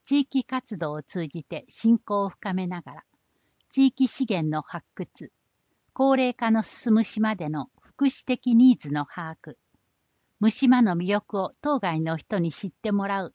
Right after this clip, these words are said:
ツアーのコーディネートなどを行っています。三島ツアー。井関さんが地域おこし協力隊に着任して取り組んだのは、島民の方々にスポットを当てた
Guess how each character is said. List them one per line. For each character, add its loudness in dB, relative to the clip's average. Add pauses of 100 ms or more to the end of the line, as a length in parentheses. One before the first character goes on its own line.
(120)
ツ -4
ア -2
ー -4
の -4
コ -2
ー 0
デ -2
ィ 4
ネ 2
ー -8
ト -6
な -6
ど -8
を -10
行 -8
っ -8 (100)
て -10
い -10
ま -14
す。 -20 (1700)
三 2
島 4
ツ -8
ア -8
ー。 -20 (1120)
井 6
関 -4
さ -6
ん -2
が -8 (100)
地 2
域 -2
お -2
こ -6
し -14
協 -2
力 -6
隊 -4
に 0
着 -8
任 0
し -14
て -10
取 -6
り -16
組 -4
ん -2
だ -8
の -8
は、 -18 (520)
島 2
民 8
の 2
方 -8
々 -6
に -6
ス -20
ポ -2
ッ -6 (100)
ト -10
を -10
当 -14
て -14
た -16